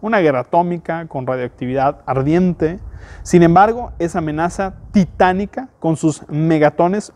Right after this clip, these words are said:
nunca sucedió. Un pequeño objeto que parece un balón de fútbol con púas ha paralizado el mundo. Hemos avanzado en la ciencia, en la tecnología,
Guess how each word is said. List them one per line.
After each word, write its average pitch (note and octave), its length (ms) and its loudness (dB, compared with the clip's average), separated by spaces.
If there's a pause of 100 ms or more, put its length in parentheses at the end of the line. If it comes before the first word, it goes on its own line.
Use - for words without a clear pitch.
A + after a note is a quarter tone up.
nunca C#4 400 4
sucedió. D3 460 2 (1040)
Un C#4 180 4
pequeño B3+ 440 0
objeto E3 480 0
que D#3+ 100 0
parece D#3+ 340 2
un G#3 120 2
balón F3+ 300 4
de F#3 100 0
fútbol D3+ 420 0
con D#3 200 0
púas F3 560 0 (840)
ha C3+ 140 -6
paralizado B2+ 460 -2
el B2 60 -6
mundo. A#2 260 -10 (1080)
Hemos G#3 280 2
avanzado D#3 440 0
en F3 80 -4
la G#2+ 120 -6
ciencia, D#3 680 0
en A#2+ 80 -12
la A#2 100 -10
tecnología, B2 960 0